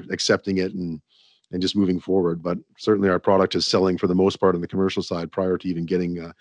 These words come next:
getting to us. If we order something for stock, it's not even getting here before it's already been sold. So,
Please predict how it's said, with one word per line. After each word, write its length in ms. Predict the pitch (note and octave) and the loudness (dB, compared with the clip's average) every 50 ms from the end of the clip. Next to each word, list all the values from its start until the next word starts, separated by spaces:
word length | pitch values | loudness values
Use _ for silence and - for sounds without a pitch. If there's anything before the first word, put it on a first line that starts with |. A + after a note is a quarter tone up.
| - - - - _ _ | -20 -20 -20 -20 _ _
getting 220 | - A2 G#2+ G#2+ G2 | 4 6 6 6 6
to 160 | - A2 F#2 | 6 4 2
us. 100 | E2+ - | 4 2
If 100 | F#2+ - | 0 0
we 60 | F#2+ | 2
order 220 | F2+ F#2+ F#2 F#2 F2+ | 2 4 4 2 2
something 280 | - F#2 E2 F2+ F2 | -2 -4 -4 -4 -10
for 300 | - - F#2 F2 E2+ E2 | -4 -2 -2 0 0 -2
stock, 420 | - - - G2+ F2+ F2 F2+ - - | -4 -2 0 0 0 0 -2 -4 -10
it's 240 | E2+ - - - | -14 -12 -12 -8
not 180 | - F#2 F2+ F2 | -4 -4 -2 -2
even 420 | E2+ E2 E2+ E2+ E2 E2 G2+ G2 F2 | -2 -4 -4 -6 -6 -8 -10 -12 -4
getting 260 | - F#2 E2+ F2 F2 | -2 -2 0 0 -2
here 160 | D#2+ E2+ E2+ | -2 -4 -4
before 280 | D#2+ D#2+ - - F2+ E2+ | -6 -6 -4 -2 -2 -2
it's 100 | D#2+ - | 0 2
already 200 | F2+ E2+ D#2+ D#2+ | 0 2 2 0
been 120 | D#2+ D#2+ | -2 -2
sold. 480 | D2+ - - F2 F2 F2+ F2 D#2+ D#2+ - | -4 -2 0 2 4 4 4 2 0 -4
So, 300 | - - F2+ E2+ E2+ E2+ | -6 -4 -2 -2 -4 -4